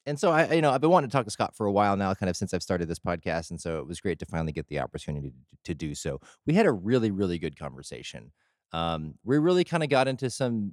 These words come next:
nitty-gritty in regards to what it means to be an artist, the creation of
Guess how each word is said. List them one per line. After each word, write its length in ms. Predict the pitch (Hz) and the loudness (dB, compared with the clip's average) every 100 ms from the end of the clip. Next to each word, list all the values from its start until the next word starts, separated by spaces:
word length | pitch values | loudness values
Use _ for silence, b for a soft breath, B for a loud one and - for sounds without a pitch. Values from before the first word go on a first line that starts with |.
| - 113 | -8 -4
nitty-gritty 640 | 101 135 120 120 156 98 | 0 0 0 0 2 0
in 80 | 92 | -2
regards 420 | 92 98 95 - | -2 -2 -2 -4
to 540 | - 98 92 85 76 - _ _ _ - - | -6 -6 -4 -6 -10 -16 _ _ _ -20 -8
what 260 | 82 110 | 2 4
it 80 | 147 | 4
means 320 | 151 233 190 | 6 6 6
to 80 | 120 | 2
be 160 | 101 95 | -2 -2
an 80 | 85 | -4
artist, 400 | 78 64 - - | -6 -10 -14 -10
the 60 | 98 | -10
creation 680 | - 135 170 185 - 98 87 | -4 2 2 2 0 -2 -2
of 240 | 80 | -6